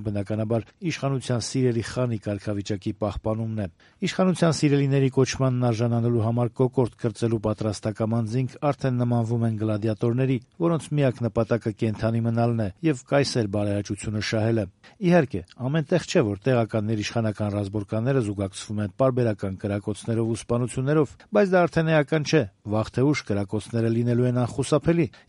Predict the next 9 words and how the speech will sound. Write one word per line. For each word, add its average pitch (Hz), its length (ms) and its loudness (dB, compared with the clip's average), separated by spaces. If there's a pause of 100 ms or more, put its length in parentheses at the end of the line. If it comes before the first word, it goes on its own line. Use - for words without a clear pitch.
և 185 140 4
դա 156 140 6
իշխանության 127 520 0 (140)
այսպիսի 131 460 -2 (100)
կառուցվածքի 104 720 -2
տրամաբանությունն 110 960 -2
է», - 20 -4 (280)
ամփոփում 123 420 -2
է 101 40 -2